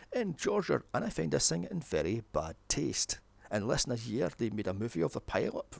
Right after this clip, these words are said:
really? In the waiting room, as the others impatiently wait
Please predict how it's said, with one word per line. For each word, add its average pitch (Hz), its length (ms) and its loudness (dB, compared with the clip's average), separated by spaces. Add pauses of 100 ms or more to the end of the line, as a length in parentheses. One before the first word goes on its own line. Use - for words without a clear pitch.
really? 107 380 -2 (1160)
In 123 100 4
the 135 60 4
waiting 165 220 2
room, - 280 0 (360)
as 92 160 4
the - 100 2
others 101 380 2 (140)
impatiently - 680 -2
wait 101 360 2